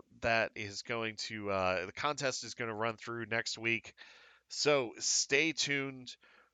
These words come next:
We will be back in just a couple of minutes with our second segment. All right, my friends, we are back. And this is going to be a fun, fun segment.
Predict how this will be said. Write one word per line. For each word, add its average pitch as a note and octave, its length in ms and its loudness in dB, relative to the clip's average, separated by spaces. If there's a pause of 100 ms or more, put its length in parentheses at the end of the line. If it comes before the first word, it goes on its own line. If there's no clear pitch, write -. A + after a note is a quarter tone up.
(120)
We B2 200 0
will B2 220 -2
be G#2+ 160 -2
back A2 460 8 (160)
in G#2 280 -4
just D3+ 580 4
a A2+ 140 0
couple A#2 360 2
of G#2 140 -2
minutes G#2+ 480 0 (420)
with G#2+ 300 0
our A2 220 4
second G#2+ 560 0
segment. G2+ 520 -2 (1400)
All C3+ 420 -2
right, D3 460 6
my D3 220 4
friends, C#3+ 640 0
we C#3+ 220 2 (140)
are C3 360 8 (220)
back. B2 480 10 (800)
And A#2 340 2
this C3 300 4
is A#2 340 0
going A#2 280 0
to G#2+ 80 -4
be G#2 340 4
a F#2 200 0
fun, G#2 520 0
fun F#2+ 280 2
segment. F2+ 440 0